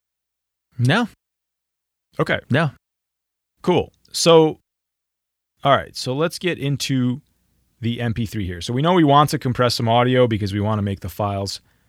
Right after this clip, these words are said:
Speaker 2: smaller. So the M P three is a really interesting history,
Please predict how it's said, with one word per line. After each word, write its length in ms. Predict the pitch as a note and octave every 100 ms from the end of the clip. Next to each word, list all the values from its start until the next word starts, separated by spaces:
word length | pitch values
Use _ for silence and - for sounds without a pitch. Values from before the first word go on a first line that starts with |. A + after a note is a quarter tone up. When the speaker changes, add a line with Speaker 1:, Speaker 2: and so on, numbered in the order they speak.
| _
Speaker 2:
smaller. 640 | - - A#2+ A2+ F#2+ E2+ D#2+
So 400 | - C3+ B2+ A#2 _ _ _
the 100 | -
M 120 | F#3+ B3
P 140 | B3
three 200 | F3+ E3+
is 100 | C3
a 60 | G#2+
really 520 | B2+ C#3+ C3+ A#2+ - _
interesting 680 | C3 C3+ A#2+ - A#2 G#2 F#2+ _ _ _
history, 560 | - A2+ - G#2+ F#2+